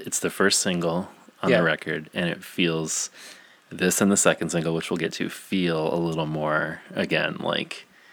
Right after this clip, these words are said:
Speaker 1: their singles, especially the past few records, tend to be my least favorite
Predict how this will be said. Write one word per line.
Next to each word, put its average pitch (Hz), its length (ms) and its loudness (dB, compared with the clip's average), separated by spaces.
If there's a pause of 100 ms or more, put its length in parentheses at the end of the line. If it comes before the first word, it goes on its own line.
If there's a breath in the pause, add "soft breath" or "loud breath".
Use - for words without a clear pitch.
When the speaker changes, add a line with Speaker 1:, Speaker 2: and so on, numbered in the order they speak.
(600 loud breath)
Speaker 1:
their 110 180 2
singles, 131 760 0 (160)
especially - 500 2
the 107 140 0
past - 440 0
few 98 160 0
records, 87 580 0 (360)
tend - 280 2
to 117 60 4
be 113 120 4
my 98 180 4
least 87 380 0
favorite 87 580 0